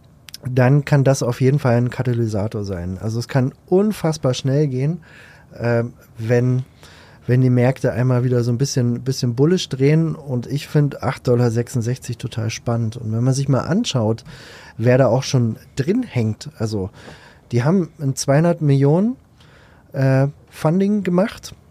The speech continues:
Ähm, das war auf jeden Fall das letzte Funding, äh, mit,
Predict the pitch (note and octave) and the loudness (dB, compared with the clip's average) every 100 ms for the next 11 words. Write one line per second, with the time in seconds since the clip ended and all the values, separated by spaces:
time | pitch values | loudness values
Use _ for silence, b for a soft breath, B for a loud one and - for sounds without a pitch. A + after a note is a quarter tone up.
0 | - _ - - - - - - - - | -20 _ -20 -20 -20 -20 -20 -20 -20 -20
1 | - - B2 A#2 A2 A2 - A2 A2 A2+ | -10 0 2 2 0 -2 0 0 0 0
2 | B2 A2 - A2 - - D#3+ - - - | 0 -2 0 -4 -4 -4 -6 -8 -20 -2
3 | D3 D#3+ E3+ F3+ E3 - C3 C3 C3+ | 0 2 2 0 -2 -4 0 2 0